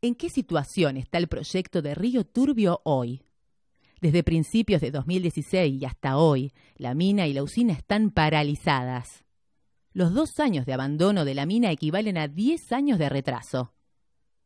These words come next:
Imaginemos dejar estacionado un auto al pie del Cerro Catedral, Bariloche,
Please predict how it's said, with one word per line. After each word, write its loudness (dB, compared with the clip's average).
Imaginemos 0
dejar 0
estacionado 0
un -2
auto 0
al -2
pie 0
del -4
Cerro 0
Catedral, -2
Bariloche, -2